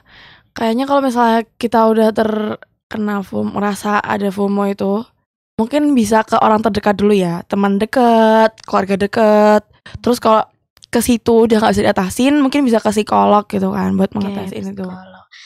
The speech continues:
Speaker 1: Iya.
Speaker 2: Itu ya teman-teman, Farah ini pengen jadi seorang psikolog ya. <laughs> Doain ya guys, dia ingin menjadi
Speaker 1: Iya,
Speaker 2: seorang psikolog.
Speaker 1: doain ya, amin.
Speaker 2: Amin, amin. Nah, ya ternyata kita udah sampai di ujung waktu podcast kali ini, teman-teman. Nggak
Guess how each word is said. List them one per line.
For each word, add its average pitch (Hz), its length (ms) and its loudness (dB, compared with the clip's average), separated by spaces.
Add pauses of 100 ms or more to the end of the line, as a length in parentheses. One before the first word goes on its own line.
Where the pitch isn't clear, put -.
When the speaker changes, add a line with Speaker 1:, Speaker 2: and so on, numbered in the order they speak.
Speaker 1:
Iya. 190 200 -14
Speaker 2:
Itu 220 120 -4
ya 330 80 2
teman-teman, 220 480 -8
Farah 233 240 -10
ini 302 80 -10
pengen 240 320 -6
jadi 240 240 -12
seorang 240 240 -12
psikolog 233 320 -10
ya. 190 160 -8 (440)
<laughs> 285 460 -10
Doain 349 300 6
ya 285 160 4
guys, 339 200 4 (360)
dia 294 200 2
ingin 330 200 -2
menjadi 285 200 2
Speaker 1:
Iya, 247 60 0
Speaker 2:
seorang 262 300 4
psikolog. 226 500 2
Speaker 1:
doain 214 100 -12
ya, - 40 -12 (120)
amin. 202 360 -12
Speaker 2:
Amin, 208 400 -6
amin. 202 560 -8 (560)
Nah, 269 400 -4
ya - 160 -12
ternyata 269 320 -4
kita 359 160 -4
udah 339 160 -2
sampai 269 320 0
di 254 160 -6
ujung 269 400 -2
waktu 262 400 -2
podcast 247 320 -8
kali 226 240 -10
ini, 247 160 -8
teman-teman. 226 480 -6
Nggak - 100 -8